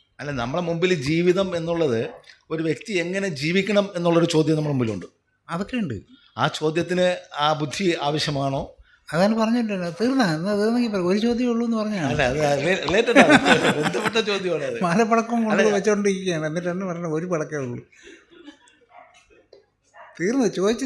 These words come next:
Speaker 2: തീരെ. എന്നിട്ട്
Speaker 1: അല്ല, എനിക്ക്
Speaker 2: മൈക്ക് പോയി വാങ്ങിച്ചോണം.
Speaker 1: അല്ല, ഇതാണ്, ഇത്, ഇതാണ് ചോദ്യം.
Speaker 2: ഉം.
Speaker 1: നമ്മുടെ ജീവിതത്തിൽ, ആ, ബുദ്ധിയും, ആ, ബുദ്ധി ഉപയോഗിക്കാതെയും ജീവിക്കാം.
Speaker 2: ഉം.
Speaker 1: പക്ഷേ ബുദ്ധി ഉപയോഗിക്കുമ്പോഴും ബുദ്ധി ഉപയോഗിക്കാതിരിക്കുമ്പോഴും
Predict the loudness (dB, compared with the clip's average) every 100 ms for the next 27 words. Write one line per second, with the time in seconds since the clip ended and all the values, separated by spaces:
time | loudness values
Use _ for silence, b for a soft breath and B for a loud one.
0 | -4 -4 -4 -6 -8 -12 -12 -10 -8 -6
1 | -8 -8 -4 0 0 0 0 0 -4 -4
2 | -6 -6 -6 -4 -4 0 0 -2 -4 -2
3 | 0 0 -4 -4 -4 -2 -2 -4 -12 -10
4 | -10 -10 -10 -8 -8 -6 -2 0 0 -2
5 | -4 -4 -6 b b b b _ -8 -6
6 | -6 -8 -8 -10 -10 -10 -8 -6 -6 -4
7 | -6 -4 -4 -2 0 0 0 -2 -2 -2
8 | -6 -14 _ -8 -6 -8 -12 _ _ _
9 | -10 -6 -6 -6 -8 -10 -8 -4 0 0
10 | 0 -2 -2 -2 -4 -4 -2 0 0 0
11 | -2 -2 0 -2